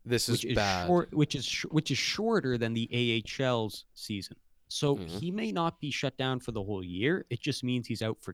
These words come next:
Speaker 2: Kingston season. And if he recovers in time, he might be able to help the Ontario Reign in a potential playoff push.
Speaker 1: Nick?
Speaker 2: So, so it's, it, what?
Speaker 1: I've heard reports saying it could be potentially career ending.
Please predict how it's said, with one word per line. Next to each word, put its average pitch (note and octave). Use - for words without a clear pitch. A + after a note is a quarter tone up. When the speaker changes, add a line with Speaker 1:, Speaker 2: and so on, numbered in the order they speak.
Speaker 2:
Kingston D#3+
season. F#2+
And A2+
if A#2+
he A#2+
recovers F3
in F3+
time, E3+
he C3
might A#2+
be A#2+
able A#2
to G#2+
help G#2+
the A2
Ontario G#2
Reign C3
in A2+
a G#2+
potential G#2
playoff F2
push. -
Speaker 1:
Nick? A#2
Speaker 2:
So, B2+
so C3
it's, G#2
it, -
what? -
Speaker 1:
I've A2+
heard A#2
reports C#3
saying B2+
it -
could A#2+
be A2+
potentially D#3
career B2
ending. F#2+